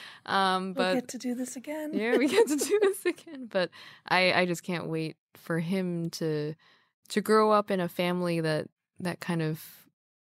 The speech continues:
Speaker 1: um, is, is aware of all of this, of, of intuition, of Reiki, of energy healing, of
Speaker 2: It's wonderful.
Speaker 1: of Western medicine, all of these things. So it's, it's a,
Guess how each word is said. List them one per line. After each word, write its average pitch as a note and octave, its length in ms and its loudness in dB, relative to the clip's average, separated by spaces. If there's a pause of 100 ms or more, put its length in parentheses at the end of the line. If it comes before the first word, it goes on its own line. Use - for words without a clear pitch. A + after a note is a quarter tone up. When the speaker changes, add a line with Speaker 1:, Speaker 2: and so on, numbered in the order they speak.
(720)
Speaker 1:
um, D#3 460 0
is, G3+ 180 4
is G#3+ 160 2
aware A3 480 4
of - 440 -6
all D3+ 160 -2
of C#3+ 140 -6
this, - 320 -8
of, D3 640 -4
of D#3+ 140 -4
intuition, F#3 680 2
of D3+ 140 -2
Reiki, E3+ 580 2
of D3+ 120 -10
energy F3 480 4
healing, E3 520 2
of D3 300 -6
Speaker 2:
It's - 160 -8
wonderful. A3+ 540 2
Speaker 1:
of - 340 -4
Western E3 460 2
medicine, D#3+ 400 2
all E3 220 4
of E3+ 120 2
these D#3 240 0
things. D3+ 420 0
So - 400 -2
it's, - 400 -8
it's - 300 -6
a, - 320 -2